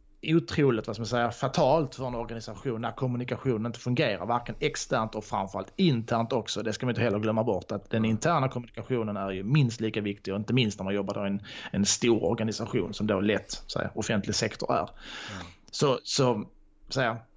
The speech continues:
Speaker 1: funkar inte kommunikationen, ja, men då, då, då funkar ju inte organisationen så som det ska. Så att kommunikationen genomsyrar allting man gör. Eh,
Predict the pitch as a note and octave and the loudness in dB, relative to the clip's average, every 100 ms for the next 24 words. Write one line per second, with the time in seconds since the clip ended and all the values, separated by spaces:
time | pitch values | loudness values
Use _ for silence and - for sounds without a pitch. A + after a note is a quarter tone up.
0 | - - F#3 D#3 D3+ D#3 C#3 B2+ - B2 | -2 4 6 4 2 0 0 -2 0 0
1 | G#2 G#2 B2+ B2+ B2+ A2 B2 B2 G#2+ G#2 | -2 -4 -4 -2 -4 -4 -2 -2 -2 -6
2 | G#2+ - - - C3 - B2+ C3+ C3+ G#2+ | -12 -16 -20 -8 -6 -4 0 0 0 -2
3 | B2+ B2 G2+ G2 - - A#2 G#2+ G#2+ A2 | -4 -4 -6 -6 -6 -2 0 0 2 2
4 | G2+ G#2+ - G2 - - G#2+ A2 - A#2 | 2 0 0 0 0 0 0 -4 -2 -2
5 | - - - C3 B2+ A#2+ C3 A2+ C3 C#3 | -2 -8 0 2 2 2 2 2 2 2
6 | - A2+ - C#3+ G#2+ A2 - A2 G#2 A#2 | 0 -2 0 0 0 -4 -8 -8 -8 -8
7 | B2 F2+ - - _ - G#2 G#2 | -8 -8 -14 -20 _ -14 -12 -10